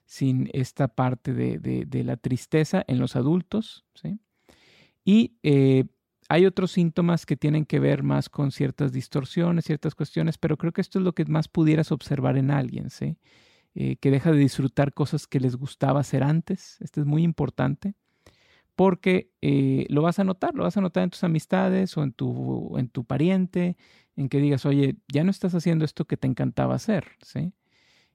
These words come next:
Eh, como lo decía en el video anterior, a veces esto pasa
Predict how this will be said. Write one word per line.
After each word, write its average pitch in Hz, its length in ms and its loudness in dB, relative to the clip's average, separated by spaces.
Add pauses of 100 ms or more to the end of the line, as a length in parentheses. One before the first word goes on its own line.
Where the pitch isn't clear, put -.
Eh, 139 380 -4
como 151 220 0
lo 151 100 4
decía 147 260 2
en 190 80 4
el 190 320 0
video 147 440 2
anterior, 160 540 0 (440)
a 143 60 2
veces 170 320 2
esto 175 240 -2
pasa 160 560 0